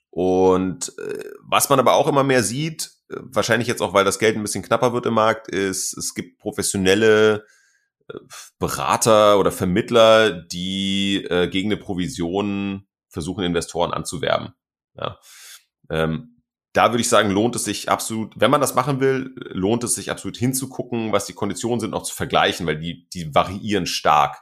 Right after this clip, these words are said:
Da gibt es einfach noch nicht den Standard. Und das sind wirklich von, äh, es kostet dich ein Arm und ein Bein zu,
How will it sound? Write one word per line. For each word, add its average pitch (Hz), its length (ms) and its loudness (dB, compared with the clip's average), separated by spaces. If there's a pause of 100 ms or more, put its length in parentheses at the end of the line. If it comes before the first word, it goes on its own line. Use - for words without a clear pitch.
Da 85 80 -14
gibt - 180 -20
es 95 100 -4
einfach 87 220 -4
noch 85 120 -2
nicht 87 220 -8
den 90 200 -2
Standard. 113 540 2 (420)
Und 90 160 -8
das - 80 -6
sind 87 180 -6
wirklich 101 600 -6
von, 90 800 -4
äh, 87 520 4 (440)
es - 100 -12
kostet - 260 -4
dich 101 100 -8
ein 104 100 -6
Arm 87 180 2
und 85 140 -2
ein 87 80 -6
Bein 104 580 0
zu, 95 680 -4